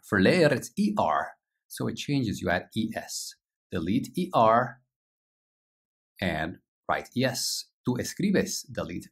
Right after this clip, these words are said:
I R and, and put E S. Tú escribes. You write. Él trabaja. He works.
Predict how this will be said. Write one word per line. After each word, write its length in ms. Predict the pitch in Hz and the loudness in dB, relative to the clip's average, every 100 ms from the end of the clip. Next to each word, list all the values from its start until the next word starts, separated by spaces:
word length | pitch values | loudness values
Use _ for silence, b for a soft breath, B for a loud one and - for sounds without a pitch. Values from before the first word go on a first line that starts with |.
| - | -2
I 200 | 123 123 | 0 0
R 540 | 90 78 73 85 - - _ _ _ _ _ _ _ _ | -2 0 0 0 -2 -6 _ _ _ _ _ _ _ _
and, 100 | - - _ _ | -16 -18 _ _
and 580 | 98 82 80 80 87 95 - _ _ _ _ _ _ _ _ _ _ - | -10 -10 -12 -12 -10 -12 -14 _ _ _ _ _ _ _ _ _ _ -20
put 140 | - - | -16 -8
E 120 | 92 | -6
S. 400 | - - - - - _ _ - | -6 -6 -10 -10 -16 _ _ -2
Tú 180 | 185 | 0
escribes. 540 | 175 - - 147 - - | 0 -6 -4 -2 -2 -4
You 120 | 139 | -2
write. 400 | 127 92 - - _ _ - | 0 0 -4 -20 _ _ -2
Él 180 | 110 120 | 0 0
trabaja. 460 | 110 113 135 - - | 4 4 4 -2 -8
He 80 | - | -4
works. 580 | 117 143 - - - - | -2 -2 -4 -8 -10 -12